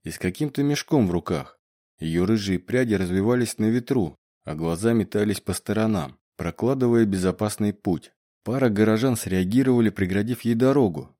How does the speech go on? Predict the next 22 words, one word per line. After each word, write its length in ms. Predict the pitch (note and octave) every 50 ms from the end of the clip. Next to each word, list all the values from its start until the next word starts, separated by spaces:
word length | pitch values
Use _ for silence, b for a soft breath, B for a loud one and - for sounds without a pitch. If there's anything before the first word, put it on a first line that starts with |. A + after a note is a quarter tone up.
| _ _ -
но, 160 | F2 F2 F2+
юркнув 440 | G2 B2 D3 C#3 - - A#2+ G#2 -
под 180 | - G2+ F#2+
стол 280 | - - - C3+ B2+ - F2+
одной 300 | F#2+ F2+ A2 A#2+ A#2 G#2
из 100 | - -
палаток, 600 | - G2 G#2 A#2 C#3 D3 - A#2+ G#2+ - - _ _ _
она 240 | - E2 F2 G2+ G#2+
пролезла 460 | - G#2 G2+ G2 A2 A#2 A2 G2 G2
между 360 | G2 G2+ G2+ G2 F2+ E2+ F2+
треног 520 | - - F2 F2 F2+ G#2+ A#2+ B2+ B2 - _ _ _
и 80 | - E2+
побежала 580 | - - F2+ F2 F#2+ F#2+ F#2+ B2 C3 B2+ A#2+
дальше. 520 | A2 A2 A2+ F#2+ D#2+ D2+ - - - - - _ _ _ _ _ _ _ _ _ _ -
"Не 220 | - F#2 G2+ A#2+ C#3+
уйдешь! 640 | E3 F3 F#3 F3 F#3+ E3+ B2 F2+ D2 - - - _
Стража, 600 | - - - - C3 D#3+ F#3 F#3 F3+ C#3+ G#2+ A2
держите 420 | G2+ A2 C3 C#3+ D#3+ F#3+ F#3 - F3
воровку!" 600 | E3 F3 F3 F3+ D#3+ A2 - - F#2+ E2+ C#2 - - _ _ _ _ _ _ _ _ -
И 80 | F2+
группа 320 | F2+ G2+ D3 D#3+ D#3+ - B2
воинов, 560 | A#2+ D3+ E3 D#3+ D#3 C#3+ B2 F#2+ - - _